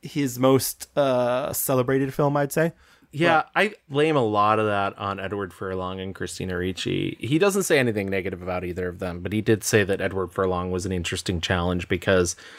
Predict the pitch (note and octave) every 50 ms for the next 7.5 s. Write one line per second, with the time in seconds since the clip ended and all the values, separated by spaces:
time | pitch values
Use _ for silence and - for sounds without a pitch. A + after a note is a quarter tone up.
0 | - - - - - - _ _ _ - - A#2 A2 - - - - A2 G2 G2
1 | G2+ G#2 G#2+ G#2+ A2 A2+ A2+ A#2 A2+ A2+ B2 B2 B2 A2+ A#2+ A2 A2 A2 G#2 A2
2 | G#2 - A#2+ F2+ F2 - G#2 F#2+ G2+ G2 G2 G2+ G2 F#2 G2+ F#2+ F2+ G2+ F#2 F2+
3 | F#2+ G2 F#2 - - F#2+ F#2 G2 F#2 G2 G2+ G2 F#2+ - - G#2+ F2+ - - G2+
4 | F#2 - - - - A2 G2+ G2 F#2+ F#2+ F#2 F2+ - _ _ _ _ _ _ _
5 | _ _ - - A2 G2+ F#2 G2+ G2+ G2+ G2 G2+ - G2+ G2 G2+ G2+ G2+ D#2 F#2
6 | F2+ G2 F#2 F#2 F2+ F2+ - - A2 F#2 E2 - - - G#2+ F#2+ A#2 D3+ - -
7 | - - - - - - - - -